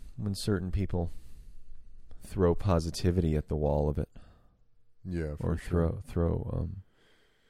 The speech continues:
Speaker 1: things.
Speaker 2: Yeah. It's true. There's a lot of good out there.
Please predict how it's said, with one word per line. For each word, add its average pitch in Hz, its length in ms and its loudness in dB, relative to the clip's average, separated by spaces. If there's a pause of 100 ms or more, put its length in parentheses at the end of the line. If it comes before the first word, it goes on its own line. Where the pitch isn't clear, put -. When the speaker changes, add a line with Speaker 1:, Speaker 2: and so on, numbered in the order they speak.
(1300)
Speaker 1:
things. 82 400 0 (240)
Speaker 2:
Yeah. 135 340 2 (1000)
It's - 80 -20
true. 120 360 0 (120)
There's 127 160 -4
a 135 40 0
lot 143 200 6
of 110 100 4
good 107 200 4
out 104 220 4
there. 110 240 0